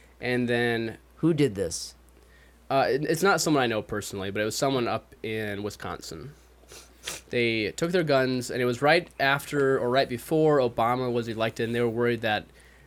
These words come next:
Speaker 1: that Obama was gonna come and take all their guns. So they put all their guns and buried them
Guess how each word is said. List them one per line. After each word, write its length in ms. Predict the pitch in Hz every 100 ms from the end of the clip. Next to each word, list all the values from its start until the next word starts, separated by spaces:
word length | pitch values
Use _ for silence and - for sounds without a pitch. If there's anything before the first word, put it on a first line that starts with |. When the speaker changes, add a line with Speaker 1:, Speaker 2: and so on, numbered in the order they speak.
| - -
Speaker 1:
that 140 | 110
Obama 380 | 110 113 117 120
was 160 | 120 117
gonna 160 | 113
come 360 | 110 120 113 110
and 120 | 104
take 220 | - 110
all 100 | 104
their 160 | 98 95
guns. 540 | 92 85 82 - - - - -
So 240 | - 131 127
they 160 | 120 113
put 220 | - 185
all 140 | 185
their 140 | 185 175
guns 540 | 135 123 123 127 117 - - - - -
and 220 | 117 113 -
buried 340 | 139 151 151
them 440 | 135 127 120 120